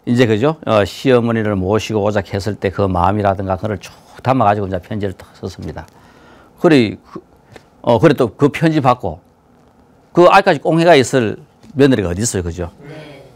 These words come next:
Speaker 1: 그래 이제 마음이 이제 풀어지고, 풀어지고, 어, 시어머니를, 어, 모시고 와도 좋고, 또 시어머니가 건강하게 좀 더,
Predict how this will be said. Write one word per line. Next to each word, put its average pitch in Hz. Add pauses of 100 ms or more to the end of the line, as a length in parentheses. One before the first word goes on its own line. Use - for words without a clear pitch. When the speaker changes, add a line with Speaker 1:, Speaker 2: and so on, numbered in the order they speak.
(120)
Speaker 1:
그래 160
이제 120
마음이 101
이제 85
풀어지고, 101
풀어지고, 143 (420)
어, 90 (260)
시어머니를, 113 (140)
어, 90 (480)
모시고 185
와도 185
좋고, 95 (180)
또 170
시어머니가 143 (460)
건강하게 127
좀 160
더, 190